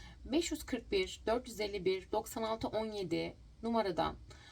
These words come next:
WhatsApp üzerinden randevu isteyebilirler. Hadi bakalım, bismillah diyelim. Güzel cumartesinin enerjisiyle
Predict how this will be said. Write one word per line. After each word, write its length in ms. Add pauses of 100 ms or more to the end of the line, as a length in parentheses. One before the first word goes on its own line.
(180)
WhatsApp 500
üzerinden 640 (600)
randevu 640 (100)
isteyebilirler. 1040 (1300)
Hadi 200
bakalım, 440
bismillah 540
diyelim. 480
Güzel 380
cumartesinin 800
enerjisiyle 880